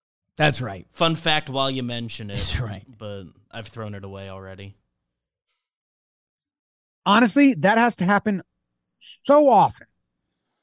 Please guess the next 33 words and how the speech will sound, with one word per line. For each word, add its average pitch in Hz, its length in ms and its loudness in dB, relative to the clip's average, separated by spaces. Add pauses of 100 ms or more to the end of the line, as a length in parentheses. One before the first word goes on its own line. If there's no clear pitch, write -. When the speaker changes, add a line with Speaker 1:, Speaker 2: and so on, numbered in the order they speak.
(220)
Speaker 1:
I - 20 -8
don't 311 180 -2
think 120 260 -10
so. 107 340 -8
I 120 100 -6
mean, 147 300 -4 (140)
nine 185 360 -2
perfect 147 480 -4
innings, 160 440 -4
like, 127 360 -6 (360)
more 160 320 0
than 156 180 -2
perfect 131 400 -4
games 135 500 0
probably, 120 520 -6
but 117 400 -6 (720)
Speaker 3:
I 139 160 0
think 156 160 2
that 151 180 4
happens 127 640 -2
a 160 60 -20 (920)
couple 139 240 0
times 131 280 0
a 123 40 -2
year. 104 320 -8 (1000)
How, 202 260 2
I 190 160 2
think 208 160 2
that's 190 180 4
happened 175 320 2
and 151 80 0
no 147 120 2
one's 135 340 -4